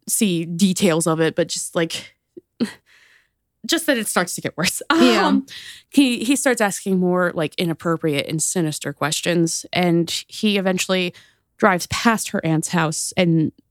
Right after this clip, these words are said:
Speaker 1: that's when she knows, like, "Oh, this isn't right," and she starts crying and is begging to be taken home. Um,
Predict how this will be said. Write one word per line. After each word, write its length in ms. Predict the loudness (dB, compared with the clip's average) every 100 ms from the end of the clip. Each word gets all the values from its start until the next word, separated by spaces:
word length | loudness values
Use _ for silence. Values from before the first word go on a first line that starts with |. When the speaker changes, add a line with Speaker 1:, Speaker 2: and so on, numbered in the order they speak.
| _
Speaker 1:
that's 240 | 0 0 0
when 80 |
she 120 | -2 0
knows, 240 | 0 0
like, 120 | 0 0
"Oh, 220 | 2 2
this 160 | 2
isn't 240 | 2 2 2
right," 260 | 0 0 -2
and 100 | -4
she 240 | -2 -2 -2
starts 340 | 0 0 -2
crying 520 | -2 2 2 2 0
and 120 | -2
is 80 | -4
begging 400 | -4 -4 -2 -2
to 60 | -2
be 100 | -4
taken 320 | -10 -10 -8
home. 380 | -8 -6 -2 -2 -4 _ _ -20 -20 -20 _ _ _ _
Um, 580 | 4 4 4 4 2 0